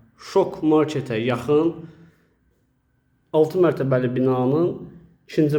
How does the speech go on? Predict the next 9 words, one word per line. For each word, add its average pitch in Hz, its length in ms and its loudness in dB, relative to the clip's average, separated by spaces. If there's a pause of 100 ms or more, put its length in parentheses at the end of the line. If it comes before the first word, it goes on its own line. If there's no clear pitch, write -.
mərtəbəsində 127 800 -2 (240)
yetmiş 143 480 -4
bir 175 240 2
kvadrat, 135 560 -2 (160)
üç - 220 -4
otağa 135 420 0
düzəlmiş, 135 640 2 (160)
gözəl, 143 560 2
səliqəli 147 720 0